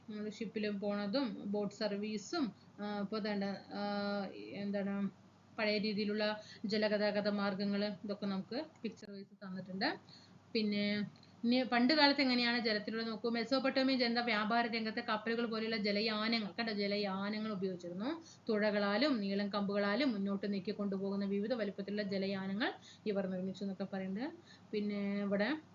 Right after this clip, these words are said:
സിന്ധു നദിയുടെ സംസ്കാര കേന്ദ്രമായ ഗുജറാത്തിലെ ലോത്തലിൽ കപ്പൽ നിർമ്മാണ കേന്ദ്രത്തിന്റെ, കപ്പൽ നിർമ്മാണ കേന്ദ്രം എന്താണ്? ഡോക്യാർഡ് എന്നറിയപ്പെടും ട്ടോ.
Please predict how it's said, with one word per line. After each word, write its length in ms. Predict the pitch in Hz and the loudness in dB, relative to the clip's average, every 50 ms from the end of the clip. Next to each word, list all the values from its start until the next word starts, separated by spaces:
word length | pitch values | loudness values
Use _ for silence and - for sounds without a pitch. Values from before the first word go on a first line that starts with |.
| - - - - - - - - - | -20 -20 -20 -20 -20 -20 -20 -4 2
സിന്ധു 220 | - 262 254 277 | 4 6 8 8
നദിയുടെ 340 | 277 277 269 262 277 277 277 | 8 8 8 8 8 6 6
സംസ്കാര 400 | 269 285 254 240 - - 254 247 | 6 4 0 0 4 4 4 4
കേന്ദ്രമായ 560 | 247 247 240 240 226 240 233 233 226 233 254 | 6 4 2 2 0 0 0 2 2 2 2
ഗുജറാത്തിലെ 640 | 240 220 226 196 196 220 233 240 233 240 226 226 233 | 2 2 0 0 2 4 4 4 4 4 2 2 2
ലോത്തലിൽ 580 | 226 214 214 214 208 214 - 220 220 247 277 262 226 | 2 4 4 4 4 2 0 0 0 0 0 0 0
കപ്പൽ 260 | 208 - - 233 226 | 0 0 0 0 0
നിർമ്മാണ 340 | 226 220 214 220 220 220 214 | 0 0 0 0 0 0 0
കേന്ദ്രത്തിന്റെ, 760 | 220 220 214 214 202 208 202 208 208 208 202 202 190 165 - - - - - - - - - 220 | -2 -2 -2 0 -2 -2 -2 -2 0 0 2 2 2 0 -2 -8 -16 -20 -20 -20 -20 -8 -4 -4
കപ്പൽ 220 | 208 - 233 233 | -2 0 2 0
നിർമ്മാണ 320 | 233 226 220 220 220 226 | 2 0 0 -2 -2 -2
കേന്ദ്രം 400 | 226 226 226 220 214 220 220 226 | -2 -2 -2 -2 -2 -2 -2 -2
എന്താണ്? 320 | 214 214 214 214 220 226 226 202 190 | -2 -2 -2 0 0 0 0 2 2
ഡോക്യാർഡ് 600 | 214 208 208 208 - - 226 214 208 208 196 202 | 4 2 2 0 -2 -2 0 0 2 2 0 0
എന്നറിയപ്പെടും 540 | 196 190 185 185 180 175 - 185 185 208 240 | 0 0 0 -2 -2 -2 -2 -4 -4 -4 -2
ട്ടോ. 160 | - 311 | 0 0